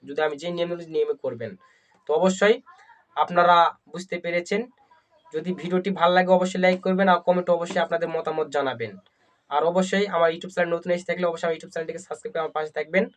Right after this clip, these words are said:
তো আজ এই পর্যন্তই, আপনারা ভালো থাকুন, সুস্থ থাকুন, দেখা হচ্ছে আবার কোনো নতুন ভিডিওতে।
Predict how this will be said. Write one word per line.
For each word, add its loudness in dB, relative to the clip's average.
তো -4
আজ 2
এই -10
পর্যন্তই, -4
আপনারা -2
ভালো -2
থাকুন, -4
সুস্থ -20
থাকুন, -4
দেখা -4
হচ্ছে -4
আবার -4
কোনো -10
নতুন -12
ভিডিওতে। -10